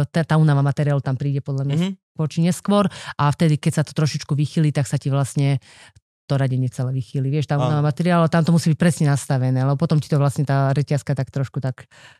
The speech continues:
Speaker 1: škrt-, štrkoce,
Speaker 2: Áno,
Speaker 1: štrkoce,
Speaker 2: presne
Speaker 1: štrkoce,
Speaker 2: tak.
Speaker 1: no.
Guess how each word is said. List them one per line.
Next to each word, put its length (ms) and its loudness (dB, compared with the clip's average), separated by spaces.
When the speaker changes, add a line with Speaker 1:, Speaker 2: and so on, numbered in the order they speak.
Speaker 1:
škrt-, 440 -10
štrkoce, 320 -4
Speaker 2:
Áno, 220 2
Speaker 1:
štrkoce, 420 -4
Speaker 2:
presne 240 -4
Speaker 1:
štrkoce, 200 -4
Speaker 2:
tak. 120 -4
Speaker 1:
no. 260 -2